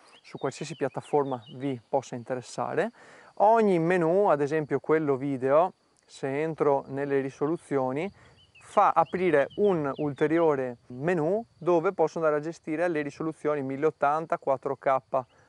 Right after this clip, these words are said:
a trenta frame al secondo, milleottanta trenta frame o settecentoventi p a trenta frame al secondo. Posso andare anche ad impostare alcune impostazioni come la compensazione dell'esposizione,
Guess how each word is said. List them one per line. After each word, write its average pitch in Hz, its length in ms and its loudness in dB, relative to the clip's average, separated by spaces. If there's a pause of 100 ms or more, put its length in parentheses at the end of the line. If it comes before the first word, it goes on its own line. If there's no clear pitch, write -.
(120)
a 139 80 -4
trenta 139 320 -4
frame 131 300 -8
al 139 40 -8
secondo, 165 460 0
milleottanta 135 640 -2
trenta 143 320 -4
frame 151 500 -4 (340)
o 160 220 2 (140)
settecentoventi 139 880 -6
p 151 260 -4
a 143 280 -2
trenta 131 520 -4
frame 127 600 -8
al 131 180 -10
secondo. 131 640 -14 (220)
Posso 208 240 2
andare 190 220 4
anche 202 200 2
ad 196 100 2
impostare 190 540 2
alcune 151 800 -2
impostazioni 143 640 -4
come 135 520 -2
la 139 280 0
compensazione 143 500 -4
dell'esposizione, 139 920 -2